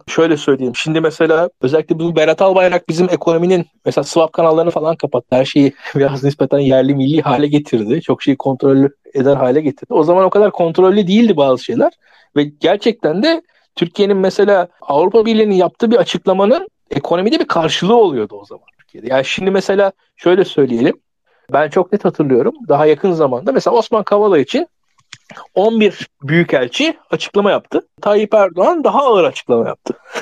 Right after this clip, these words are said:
<laughs> On bir büyükelçiden. Çünkü hiçbir şey etkisi olmadı. Hiç kim-, yani şöyle söyleyelim. Ya Türkiye'de mesela Osman Kavala için yapılan açıklamalar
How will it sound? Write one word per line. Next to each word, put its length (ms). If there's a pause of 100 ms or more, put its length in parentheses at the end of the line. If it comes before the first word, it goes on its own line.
<laughs> 300
On 280
bir 180
büyükelçiden. 680
Çünkü 220
hiçbir 200
şey 220
etkisi 300
olmadı. 520 (160)
Hiç 140
kim-, 200
yani 300 (380)
şöyle 320
söyleyelim. 460 (360)
Ya 60
Türkiye'de 460
mesela 520 (340)
Osman 360
Kavala 360
için 220
yapılan 320
açıklamalar 640